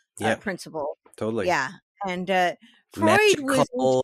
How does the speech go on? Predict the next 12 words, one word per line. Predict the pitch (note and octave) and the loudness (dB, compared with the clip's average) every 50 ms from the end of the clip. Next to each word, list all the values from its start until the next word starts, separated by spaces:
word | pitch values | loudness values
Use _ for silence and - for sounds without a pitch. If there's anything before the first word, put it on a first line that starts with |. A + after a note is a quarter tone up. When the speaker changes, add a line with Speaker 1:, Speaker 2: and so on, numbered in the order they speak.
| - - | 0 0
Speaker 2:
uh, | A2+ A2+ A2 A2 G#2+ G#2 G2+ G2+ | 2 2 4 4 4 4 2 2
maybe | A2 G#2+ G#2 G#2+ A2+ | 0 0 0 -2 -2
also | G#2+ G#2+ - - G#2 G#2 G2+ F#2 - | -4 -4 -4 -6 -6 -4 -4 -4 -2
Speaker 1:
Yeah. | F3+ D#3 | 2 2
Speaker 2:
not, | C#3 D3+ - B2 | 4 2 4 4
not | C#3+ D#3+ E3 | 2 4 4
really | E3 D#3+ D3+ D3 | 4 4 4 4
shamanism. | C#3 - - C#3+ D3 D3+ D#3 E3 D#3+ D#3 D#3 D#3+ C3 | 4 2 4 4 4 6 4 4 2 2 0 -2 -2
He, | B2+ B2 - C#3+ C3+ B2+ | -4 -4 -2 -2 -2 -2
he, | B2+ - C#3 C#3 C3 B2+ A#2 | -4 -4 -2 -2 -2 -2 -4
he | A2+ - C3+ | -6 -6 -2
wrote, | B2+ C3 C3 C3+ C#3+ D#3 D3+ | 2 4 4 4 4 2 -2